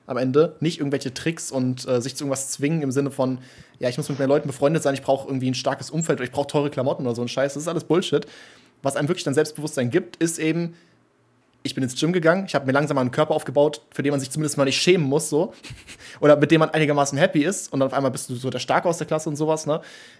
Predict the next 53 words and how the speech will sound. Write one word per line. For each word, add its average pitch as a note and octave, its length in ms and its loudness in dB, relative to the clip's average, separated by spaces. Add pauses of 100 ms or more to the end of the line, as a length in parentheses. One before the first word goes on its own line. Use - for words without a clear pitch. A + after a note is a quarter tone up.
(120)
Oder F3 300 8
eben D#3+ 140 2
das C#3+ 100 -8
mit D3+ 120 -2
YouTube. D3 300 -4
Ich - 80 -12
hab C3+ 160 -4
langsam C3+ 260 -2
was, C#3 140 -2
ich - 60 -4
hab C3 100 -2
ein C3+ 160 -4
cooles D#3 300 0
Hobby, G3+ 400 0
wo C#3 100 2
ich C#3 100 -2
hinterstehe, E3 500 0
was C#3 100 -6
vielleicht C3+ 180 -2
eine B2 80 -8
Zukunft G3 380 -2
hat C3 100 0
und C3 80 -2
sowas. C3+ 340 -4
Das F3+ 140 0
sind B2+ 140 -4
Sachen, D3 180 -4
auf B2 60 -2
die - 80 -8
man C3 100 0
stolz D#3 240 2
sein C3+ 160 0
kann C#3 160 -2
und C3 80 -4
auf G#2+ 60 -8
einmal C#3 320 2
fühlt - 160 -4
man C3 80 -4
sich A#2 100 -12
wieder B2+ 140 0
King. B2+ 380 -4
Aber B2+ 120 -2
auch - 80 -4
zu - 120 -4
Recht, C#3+ 260 -4
weil, A#2 80 -4
wie C3 60 -4
gesagt, C#3 240 -2
du - 40 -18
baust B2+ 180 -2
dir C3 60 -2
Sachen D#3 220 2
auf, D3+ 180 4